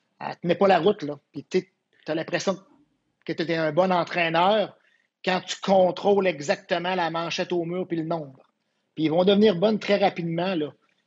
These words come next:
Mais aussitôt que tu mets ça dans le contexte, t'as perdu une heure de ta vie à faire ça. Je pense qu'il faut que tu le fasses un petit peu, là. Mais il faut vite le lancer dans le contexte. Puis il faut vite que les prises de décision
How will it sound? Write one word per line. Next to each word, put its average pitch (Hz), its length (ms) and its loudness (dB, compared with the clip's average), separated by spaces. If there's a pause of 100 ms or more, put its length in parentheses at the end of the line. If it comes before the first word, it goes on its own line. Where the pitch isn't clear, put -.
(180)
Mais 131 60 -14
aussitôt 139 320 -2
que - 80 -8
tu - 140 -8
mets 156 80 -2
ça 180 80 -2
dans 170 160 2
le 151 40 -8
contexte, 156 760 -4 (340)
t'as 151 80 -4
perdu 160 360 2
une 180 100 4
heure 190 160 6
de 175 80 4
ta 160 180 2
vie 170 220 -2
à 147 40 0
faire 143 240 -8
ça. 165 220 -12 (800)
Je - 140 -8
pense 185 180 -2
qu'il - 80 -12
faut 196 120 0
que - 40 -10
tu 190 80 0
le 165 60 0
fasses 180 260 -2
un 170 100 -6
petit 143 160 -14
peu, 175 200 -2
là. 143 160 -6 (500)
Mais 139 120 -10
il 131 40 -8
faut 156 300 -4
vite 180 340 -2
le 170 100 2
lancer 160 320 -2
dans 160 140 -2
le 143 60 -6
contexte. - 880 -6 (600)
Puis - 160 -20
il - 40 -20
faut 156 200 -2
vite 143 400 0
que - 80 2
les 165 180 6
prises 160 340 4
de 165 60 4
décision 160 760 0